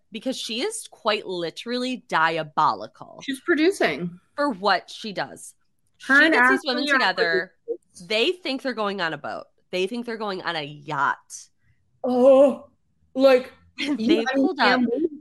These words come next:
Speaker 1: to that fisherman's wharf.
Speaker 2: With heels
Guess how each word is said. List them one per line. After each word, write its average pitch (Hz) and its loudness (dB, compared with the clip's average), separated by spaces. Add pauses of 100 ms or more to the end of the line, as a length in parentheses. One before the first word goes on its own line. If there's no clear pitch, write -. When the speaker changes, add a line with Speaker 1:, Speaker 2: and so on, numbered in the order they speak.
Speaker 1:
to 320 -2
that 233 0
fisherman's 262 -6
wharf. 165 -6 (600)
Speaker 2:
With 262 4 (400)
heels 202 4